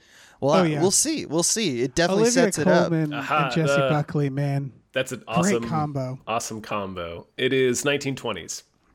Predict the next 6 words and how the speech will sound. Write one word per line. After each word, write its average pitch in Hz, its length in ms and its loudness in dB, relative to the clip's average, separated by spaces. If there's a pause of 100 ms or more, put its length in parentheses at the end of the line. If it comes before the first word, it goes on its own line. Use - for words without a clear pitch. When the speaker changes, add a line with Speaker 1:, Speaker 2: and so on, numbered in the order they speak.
(300)
Speaker 1:
Yes. - 600 -6
Speaker 2:
Yeah, 143 280 -2 (180)
sure. 160 360 0 (760)
Just - 200 -10
seems 139 260 -4
like 131 120 -4